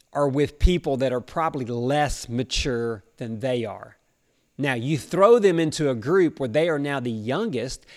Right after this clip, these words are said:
where they are now the least mature,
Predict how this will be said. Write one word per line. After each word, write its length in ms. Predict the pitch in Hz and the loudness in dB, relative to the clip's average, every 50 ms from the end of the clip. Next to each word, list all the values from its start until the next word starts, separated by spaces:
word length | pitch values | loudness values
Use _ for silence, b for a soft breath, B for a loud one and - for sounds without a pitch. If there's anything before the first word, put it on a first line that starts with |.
| B B B B | B B B B
where 160 | 147 156 147 | 0 2 4
they 220 | 120 151 165 185 | 6 6 6 6
are 100 | 196 180 | 4 2
now 280 | 156 156 165 165 160 156 | 0 0 0 0 0 -2
the 360 | 139 131 151 147 143 131 b b b b b | 0 0 0 2 0 0 b b b b b
least 600 | - 135 120 135 151 196 247 262 226 165 - - - - _ - | -8 -6 -2 2 4 6 6 6 6 4 2 -2 -8 -16 _ -6
mature, 840 | 139 135 143 139 135 - - - 147 123 120 113 113 117 127 131 | -2 0 0 0 0 0 -2 0 0 0 0 0 -2 -4 -6 -8